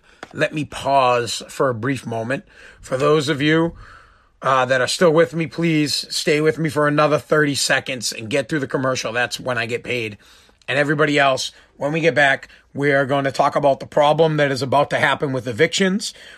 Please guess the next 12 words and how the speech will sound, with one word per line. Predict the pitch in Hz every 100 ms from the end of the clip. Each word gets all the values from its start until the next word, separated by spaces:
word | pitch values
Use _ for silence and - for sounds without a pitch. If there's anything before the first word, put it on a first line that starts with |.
| -
We're | 131
going | 131 120
to | 135
talk | 151 147
about | 139 139 135 127 - _ _ _ _ - -
the | 131 131 123 101 _ -
people | 196 - 175 170 156 _
who | - 175 160
are | - 160 143 127 117 _ _ _ _ _ -
at | 147 135 _ 131 110
big | 202 202 -
time, | 202 180 175